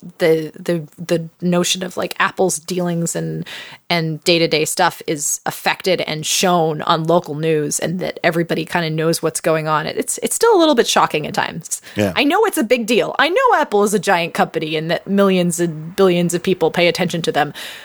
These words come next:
Speaker 1: but it's, it's, it's sometimes hard to, hard to remember that when you're in your little bubble writing about camera tests
Speaker 2: Yeah,
Speaker 1: or, like,
Speaker 2: totally.
Speaker 1: how a, how a building zooms.
Speaker 2: Totally. All right, Serenity, thank you so much for your time.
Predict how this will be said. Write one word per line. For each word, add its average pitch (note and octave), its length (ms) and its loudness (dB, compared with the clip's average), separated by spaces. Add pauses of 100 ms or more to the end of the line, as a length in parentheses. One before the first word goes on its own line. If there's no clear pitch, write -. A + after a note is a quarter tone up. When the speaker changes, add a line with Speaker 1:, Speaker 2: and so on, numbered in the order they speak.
(220)
Speaker 1:
but - 160 2
it's, - 320 0 (760)
it's, - 320 -2
it's - 180 2
sometimes D#4+ 680 0
hard C4+ 340 0
to, C4 400 0 (160)
hard B3+ 300 -2
to - 80 -4
remember B3+ 260 2
that F3 180 2
when F#3+ 140 0
you're F3 120 0
in F#3 180 2
your F3+ 120 2
little F3 220 4
bubble E3+ 340 4
writing E3 300 2
about D#3 220 0
camera D#3+ 280 -2
tests - 520 -6 (160)
Speaker 2:
Yeah, G#2 180 2
Speaker 1:
or, F3 80 2
like, E3 160 2
Speaker 2:
totally. F3 40 -6
Speaker 1:
how F#3+ 240 2
a, F3+ 200 0
how F3+ 220 2
a F3+ 40 0
building E3 340 0
zooms. D#3 520 -4 (600)
Speaker 2:
Totally. G2 320 -2 (560)
All F#3+ 120 0
right, E3+ 140 0
Serenity, A2+ 340 -2
thank F#3 300 -2
you D#3 80 -2
so C3 160 -2
much A#2 220 -2
for G#2 140 -2
your F#2+ 80 0
time. F2 360 -6